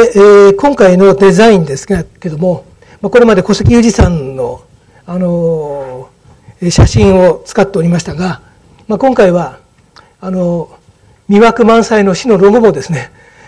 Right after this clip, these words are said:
ぜひ市民の皆さんにまた周知したいということで、こちらをちょっと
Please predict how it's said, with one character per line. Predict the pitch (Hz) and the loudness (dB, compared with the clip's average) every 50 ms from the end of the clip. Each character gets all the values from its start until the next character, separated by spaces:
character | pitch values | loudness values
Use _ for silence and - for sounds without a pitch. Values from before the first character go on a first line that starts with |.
| _ | _
ぜ | _ 214 | _ -6
ひ | 196 - 202 | -6 -4 -4
市 | - 226 | -2 -2
民 | 214 214 202 | 0 0 0
の | 196 | 0
皆 | 180 185 202 190 | 2 2 0 0
さ | - 202 | -2 -4
ん | 190 | -8
に | 180 165 | -8 -8
ま | 165 180 | -10 -10
た | - 170 160 - - - _ _ _ _ _ _ _ _ | -10 -10 -12 -12 -12 -16 _ _ _ _ _ _ _ _
周 | - - - - - - 226 220 | -20 -20 -20 -20 -8 -4 -2 -2
知 | - - | -2 -2
し | - | -2
た | - 220 | 0 0
い | 202 | 0
と | 196 190 | 0 -2
い | 160 151 - 196 185 | -4 -6 -6 -6 -6
う | 170 | -6
こ | - | -8
と | - 175 | -10 -8
で、 | 160 170 165 | -8 -8 -6
こ | - 196 | -6 -8
ち | - 220 | -2 0
ら | 240 226 226 | 2 4 4
を | 220 208 | 4 2
ち | 214 | 2
ょ | 202 | -2
っ | |
と | 196 - 190 160 156 - | -6 -6 -10 -12 -12 -14